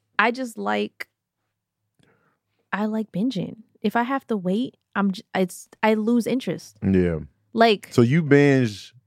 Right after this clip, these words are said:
Speaker 1: but Last of,
Speaker 2: Girls.
Speaker 1: I binge Girls.
Speaker 2: You didn't watch it while it was still on?
Speaker 1: No, this was last year.
Speaker 2: Oh, I didn't know it was last year.
Speaker 1: This was in, uh, in our new house in Santa Clarita. Yeah, like,
Speaker 2: Oh,
Speaker 1: in that
Speaker 2: shit.
Speaker 1: kitchen. Every time I would cook, I was watching Girls.
Speaker 2: So you went back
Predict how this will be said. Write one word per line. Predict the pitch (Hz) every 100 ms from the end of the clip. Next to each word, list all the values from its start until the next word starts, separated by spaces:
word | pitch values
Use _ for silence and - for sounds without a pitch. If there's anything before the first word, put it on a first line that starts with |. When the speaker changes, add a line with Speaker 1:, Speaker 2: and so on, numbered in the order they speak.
| _ -
Speaker 1:
but | 226 -
Last | 254 302
of, | 175 -
Speaker 2:
Girls. | - - _ _ _
Speaker 1:
I | 170
binge | 185 185 175
Girls. | - - - -
Speaker 2:
You | 104
didn't | 117 107 104
watch | 113 107
it | 107
while | 104 104
it | 98
was | 87
still | 110 107
on? | 113 120 - -
Speaker 1:
No, | 180 185
this | 190 277
was | 302 254 -
last | 254 269 -
year. | 381 190 - _ _ _ _ _ _ _ -
Speaker 2:
Oh, | -
I | 92
didn't | 110 101
know | 110
it |
was | 82 82
last | 85 78
year. | 92
Speaker 1:
This | 262
was | 277 220
in, | 247 247 240 233 _ _ _ _ -
uh, | 214 214 214 208 262
in | 220 220 214 214
our | 214
new | 240
house | 226 185 180 -
in | 196
Santa | 180 208 196
Clarita. | 202 214 190
Yeah, | 208
like, | 196
Speaker 2:
Oh, | 185 214 147 -
Speaker 1:
in | 196
that | 185
Speaker 2:
shit. | 180
Speaker 1:
kitchen. | 240 196 185
Every | 214
time | 247 226
I | 208
would | 196
cook, | 277 220 -
I | 180
was | 190
watching | 185 175
Girls. | 165 202 175 - _ _ _ -
Speaker 2:
So | 95
you | 101 190
went | 139 117 95 78
back | 92 107 82